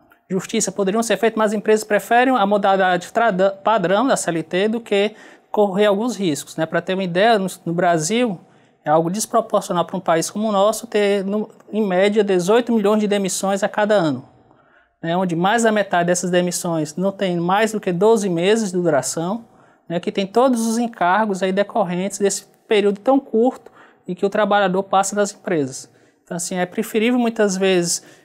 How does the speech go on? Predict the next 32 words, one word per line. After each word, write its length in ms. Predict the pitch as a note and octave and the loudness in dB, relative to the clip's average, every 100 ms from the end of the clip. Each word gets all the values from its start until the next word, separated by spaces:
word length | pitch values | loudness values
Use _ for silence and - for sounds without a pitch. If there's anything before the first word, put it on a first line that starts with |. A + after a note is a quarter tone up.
| _ | _
é, 120 | D#3+ | -6
cumprir 440 | E3+ A3 G#3+ C4 | -2 -4 0 2
minimamente 600 | C4+ A#3+ A3+ G3+ A3 A#3 | 2 2 0 0 -2 -2
do 100 | A#3+ | -4
que 180 | A#3 A3+ | 0 0
muitas 300 | A3 A3 G#3+ | 0 0 0
vezes 220 | G3+ G#3+ | 2 0
estar 240 | - - A#3 | 0 0 2
à 40 | |
margem 400 | G#3 G#3 G3+ F#3+ | 4 4 2 0
de 60 | F3+ | -4
um 80 | F#3+ | -4
sindicato 640 | - F#3+ - G3+ G3+ - | -6 -6 -2 0 0 0
para 100 | F3 | -4
tentar, 500 | F3 E3+ F3 E3 E3 - | -4 0 2 2 0 -8
é, 160 | - D#3 | -4 -4
trabalhar 480 | D#3 F3+ F3 E3+ E3+ | -2 0 2 2 2
com 100 | F3+ | 0
um 40 | |
contrato 380 | F3 F3 F3+ D#3+ | -4 0 0 0
prazo 240 | - D#3+ E3 | 0 0 0
determinado. 640 | D#3+ F3 G#3+ G3+ F#3+ F#3 | -4 -4 -2 0 2 2
Então, 180 | F3+ F#3+ | 2 -2
são 220 | G#3 A3 | 0 2
algumas 320 | G#3+ A3+ C#4 | 2 2 0
variações 580 | B3 A3 G#3+ G3+ G#3 F#3+ | 2 2 2 0 -2 -4
que 120 | - | 0
as 120 | A3+ | 0
empresas 360 | A3 G#3+ G3+ G3 | 0 0 0 0
têm 100 | - | -4
util-, 340 | G#3+ G#3+ G3 | -6 -6 -4
utilizado 600 | F3 - F3+ E3+ G3+ A3 | -6 -2 -2 2 2 2